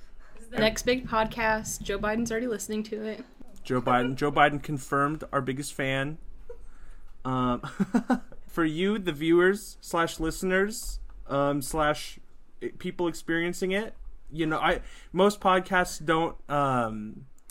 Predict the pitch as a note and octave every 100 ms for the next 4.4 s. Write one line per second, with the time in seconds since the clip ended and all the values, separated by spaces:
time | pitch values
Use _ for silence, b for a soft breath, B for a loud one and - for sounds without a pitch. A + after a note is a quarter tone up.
0 | - - - - - - - F#3 A#3 A#3
1 | - - F#3 F#3 F3 - E3 D#3 - E3
2 | D#3+ - D#3+ D#3+ D3+ E3 C#3+ - C3 B2+
3 | A#2+ - D3+ C3+ - C3 C#3 B2 A#2+ C3+
4 | D3 D#3 -